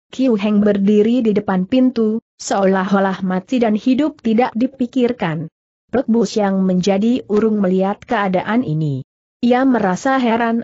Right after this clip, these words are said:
atas dirinya sendiri. "Sejak ku kenal urusan, belum pernah berlaku seperti sekarang, kenapa aku bisa ragu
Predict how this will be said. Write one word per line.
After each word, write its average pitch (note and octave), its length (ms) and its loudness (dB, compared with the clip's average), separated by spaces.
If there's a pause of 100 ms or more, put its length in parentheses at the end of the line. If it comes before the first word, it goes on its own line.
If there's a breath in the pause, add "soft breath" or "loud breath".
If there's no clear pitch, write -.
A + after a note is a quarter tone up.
atas B3 400 -4
dirinya A#3 560 2
sendiri. E3+ 640 -2 (400)
"Sejak C4+ 560 -2
ku G3+ 160 -2
kenal G3+ 400 0
urusan, G3+ 560 -2 (240)
belum G3 400 2
pernah G#3+ 400 0
berlaku G#3 560 0
seperti G#3 480 -4
sekarang, A3+ 640 -2 (160)
kenapa A#3 560 0
aku B3 240 0
bisa A3 320 -2
ragu A#3 320 0